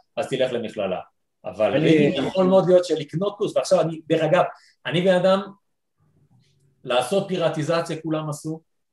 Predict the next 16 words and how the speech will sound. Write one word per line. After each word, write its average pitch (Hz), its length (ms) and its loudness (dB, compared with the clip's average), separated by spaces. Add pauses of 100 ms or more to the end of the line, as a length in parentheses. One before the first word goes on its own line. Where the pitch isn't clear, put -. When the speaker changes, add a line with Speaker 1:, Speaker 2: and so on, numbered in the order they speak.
(580)
Speaker 1:
לקנות 156 440 2
דברים, 175 440 2 (140)
מ-, 143 420 -2 (360)
כל 214 200 2
דבר 214 220 4
שאני 180 220 -2
משלם 165 400 -2
עליו, 208 200 -2 (480)
אני 123 160 -8
יותר 127 260 -4
אתרכז 120 420 -4
בו 143 240 -4
ואני 98 200 -4
אשקיע 113 300 -6
בו 107 100 -6
יותר. 95 280 -6